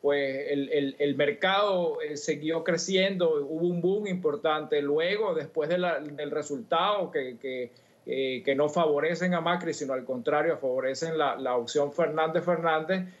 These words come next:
el mercado se comienza a descalabrar, pues colapsa el mercado,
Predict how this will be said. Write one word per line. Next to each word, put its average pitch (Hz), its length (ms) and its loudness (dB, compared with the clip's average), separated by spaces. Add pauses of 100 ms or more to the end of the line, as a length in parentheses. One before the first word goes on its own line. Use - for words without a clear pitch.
el 143 160 2
mercado 147 640 2
se 170 580 0
comienza 156 580 0
a 160 560 2
descalabrar, 139 720 0
pues 113 160 -10
colapsa 143 500 0
el 165 60 0
mercado, 151 600 0